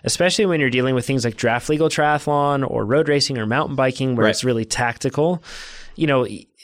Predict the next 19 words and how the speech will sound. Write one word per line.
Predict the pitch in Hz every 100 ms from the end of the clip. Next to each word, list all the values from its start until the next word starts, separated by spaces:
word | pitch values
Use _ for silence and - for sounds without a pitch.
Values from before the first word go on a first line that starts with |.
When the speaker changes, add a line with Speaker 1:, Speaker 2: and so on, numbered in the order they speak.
| -
Speaker 1:
your | 165 147 147
F | 175
T | - 180
P | - 165
going | 143 135 123
up | 143 143
is | 117
good, | 117 151 147 117
but | 123 -
don't | 143 170 82 - - _ 135
base | 131 139 139
your | 127
whole | 117 143 143
entire, | 135 123 123 127 117 113 113 - 131 113
uh, |
whole | 123 165
entire, | 127 123 127 110 107 - _ _ _
you | 107
know, | 98